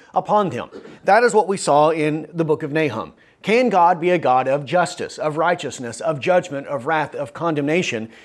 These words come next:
And the answer there was absolutely. That, that is not inconsistent with the character and nature of God as He is revealed to us in the Bible. But also before that,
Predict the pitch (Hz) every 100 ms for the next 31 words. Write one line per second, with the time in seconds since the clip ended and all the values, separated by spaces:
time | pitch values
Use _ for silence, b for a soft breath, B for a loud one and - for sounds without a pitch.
0 | B 180 165 202 226 185 139 135 139 131
1 | 135 131 156 165 - 196 254 101 87 123
2 | 156 160 196 185 156 185 180 185 185 160
3 | - 196 - 131 151 - B B 143 170
4 | 175 170 165 185 196 190 180 143 156 -
5 | 151 104 127 131 131 170 165 190 170 170
6 | 147 147 147 220 127 117 - b b b
7 | 160 139 135 156 175 135 101 _ b b
8 | b - 220 269 277 226 196 202 - 277
9 | 269 151 127 190 -